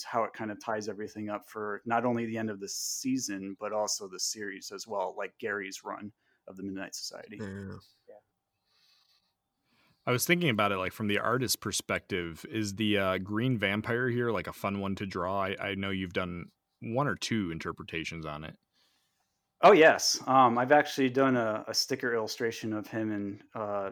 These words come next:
Speaker 1: you know, some illustrations for some other stuff that we'll talk about soon. But, yeah, anything with, like, grotesque, monstrous features, I just love drawing.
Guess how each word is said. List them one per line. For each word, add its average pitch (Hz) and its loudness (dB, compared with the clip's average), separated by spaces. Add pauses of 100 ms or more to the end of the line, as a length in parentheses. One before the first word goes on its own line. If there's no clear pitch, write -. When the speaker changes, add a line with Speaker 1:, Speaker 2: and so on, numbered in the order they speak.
(120)
Speaker 1:
you 117 -4
know, 107 -4
some 113 -6
illustrations 107 -8
for 104 -8 (200)
some 110 -8
other 131 2
stuff 107 -8
that 98 -10
we'll 104 -8
talk 107 -10
about 104 -6
soon. 101 -6 (480)
But, 110 2
yeah, 135 10
anything 160 8
with, 127 2
like, 117 2
grotesque, 127 0
monstrous 120 0
features, 113 -4
I 113 2
just 113 -6
love 113 2
drawing. 104 -2